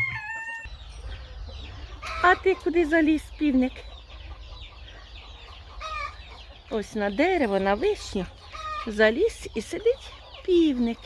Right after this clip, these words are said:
<laughs> Ти на вишню заліз, га?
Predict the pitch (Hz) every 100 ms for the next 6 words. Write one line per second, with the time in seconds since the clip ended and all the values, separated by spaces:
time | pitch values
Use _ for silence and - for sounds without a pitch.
0 | - - - - - - - - - -
1 | - - - - - - - - - -
2 | - 622 605 - 508 494 - - - -
3 | - - 269 247 240 - - - - -
4 | - 381 440 453 440 440 - 302 233 226
5 | 208 156 - - 208 202